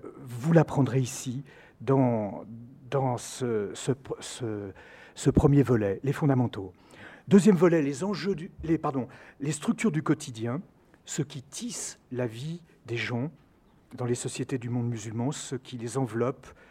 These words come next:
ce qui les détermine, les contraintes du milieu, les structures sociales, les langages du passé et du présent, et du présent, qu'ils soient arabes, persans,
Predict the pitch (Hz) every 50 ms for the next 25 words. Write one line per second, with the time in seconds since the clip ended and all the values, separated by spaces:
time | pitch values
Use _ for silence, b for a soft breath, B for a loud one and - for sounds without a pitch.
0 | b b b - - 143 131 - - 120 123 117 143 143 - 147 131 123 113 113
1 | 120 127 123 117 - - 135 127 - - 135 131 117 117 127 127 120 113 113 120
2 | 120 123 117 - - - 143 - - 143 - - 143 131 - - 131 123 127 B
3 | B B B B B B B B B - 131 143 156 190 190 170 170 147 131 127
4 | 113 107 - - - b b b b b b b _ 113 117 - 143 139 - -
5 | - 123 117 107 - - 131 107 120 120 - - 147 139 - - 131 113 123 -
6 | 143 117 135 123 - - 147 127 120 120 113 110 - - 120 - - 117 113 127
7 | 120 104 104 101 98 - _ _ - 131 - - - - - 113 101 104